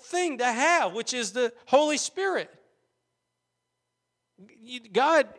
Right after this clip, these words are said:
God is not stingy with the Holy Spirit. God wants to give us the Holy Spirit. He wants to give us the fullness of the Spirit, the baptism of the Spirit, and He wants us to have all the gifts of the Spirit and the fruit of the Spirit.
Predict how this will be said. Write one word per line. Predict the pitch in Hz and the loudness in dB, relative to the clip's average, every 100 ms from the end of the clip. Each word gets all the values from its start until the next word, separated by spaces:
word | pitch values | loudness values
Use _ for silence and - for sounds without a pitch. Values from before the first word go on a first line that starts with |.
| - - _ _ _ - | -20 -20 _ _ _ -8
God | 226 285 302 | -2 0 0
is | 196 | -2
not | 233 233 233 | -4 -4 -4
stingy | - - 247 247 254 180 190 | -6 -6 -6 -8 -6 -6 -4
with | 196 196 | -2 -2
the | 165 | -2
Holy | 185 170 | -4 -8
Spirit. | - - 226 69 - 151 | -12 -16 -16 -18 -16 -8
God | 220 269 175 | -6 -6 -6
wants | 208 226 220 | -4 -4 -6
to | 202 | -8
give | 165 | -6
us | 147 139 | -6 -6
the | 143 | -8
Holy | 127 123 | -10 -12
Spirit. | 117 - 131 123 123 - - | -12 -14 -12 -12 -12 -18 -8
He | 247 | -4
wants | 269 247 | 0 0
to | 233 | 0
give | 220 233 | 0 0
us | 226 - | 0 0
the | 208 | -4
fullness | - 240 254 240 - | 0 -2 0 -4 -6
of | 175 | -8
the | 160 | -8
Spirit, | - 160 156 | -6 -8 -6
the | 170 | -4
baptism | 185 254 254 233 214 196 | 0 2 0 -4 -8 -6
of | 175 | -6
the | |
Spirit, | - 170 156 - - | -6 -4 -6 -8 -12
and | - 233 | -4 -2
He | 233 254 | -2 -2
wants | 247 285 311 269 | 2 2 2 0
us | 226 - | -2 -2
to | 226 | -6
have | 196 220 220 - - | -2 -2 -2 -4 0
all | 269 311 302 240 226 247 247 - _ - | 8 10 10 8 4 2 -2 -20 _ -10
the | 247 | -8
gifts | 240 220 294 339 330 | -8 -4 0 0 0
of | 285 | -4
the | 240 | -6
Spirit | - - 233 247 - - - | -8 -4 0 0 -2 -16 -8
and | 240 254 | -2 0
the | 269 | 0
fruit | 262 320 359 392 330 | -2 2 4 4 0
of | |
the | 240 | -2
Spirit. | - - 208 202 254 | -4 -4 -2 2 2